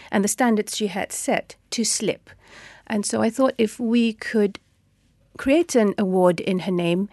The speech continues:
uh, applying the same standards that she had set in the judging of the writing that came in,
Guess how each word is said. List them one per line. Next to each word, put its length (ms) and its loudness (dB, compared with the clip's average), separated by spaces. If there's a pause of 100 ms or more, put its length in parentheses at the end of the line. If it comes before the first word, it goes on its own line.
(420)
uh, 220 -4 (580)
applying 460 2
the 80 4
same 260 2
standards 500 -2
that 220 -2
she 200 0
had 260 -4
set 420 -2 (380)
in 300 0
the 180 -2
judging 580 0
of 180 0
the 60 -4
writing 440 0
that 240 -4
came 320 0
in, 200 4